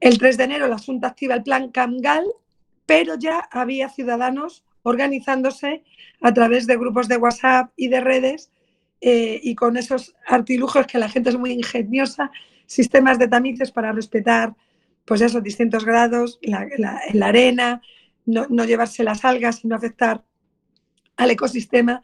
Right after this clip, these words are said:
ya se estaban organizando de, con buena voluntad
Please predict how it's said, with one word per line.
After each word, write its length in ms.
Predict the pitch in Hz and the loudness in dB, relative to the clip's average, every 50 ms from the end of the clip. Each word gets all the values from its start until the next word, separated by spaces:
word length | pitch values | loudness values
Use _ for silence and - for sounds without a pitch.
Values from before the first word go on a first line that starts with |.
| _ - - - - - _ | _ -20 -20 -20 -20 -14 _
ya 140 | - 233 226 | 0 2 2
se 80 | 233 240 | 2 2
estaban 320 | - - 262 247 247 247 | 2 2 4 4 4 4
organizando 800 | 240 233 233 233 240 240 233 - 269 262 262 254 254 262 269 269 _ _ _ _ _ _ _ _ _ - | 2 2 2 2 0 0 0 -2 -2 0 0 2 0 0 0 -2 _ _ _ _ _ _ _ _ _ -6
de, 240 | 233 196 - - - | -4 -4 -4 -2 -2
con 200 | - 233 220 226 | 0 2 4 6
buena 240 | 269 277 277 269 | 6 6 6 4
voluntad 500 | 254 247 240 233 226 202 240 240 254 254 | 2 0 -2 -4 -4 -2 -2 -2 -2 -4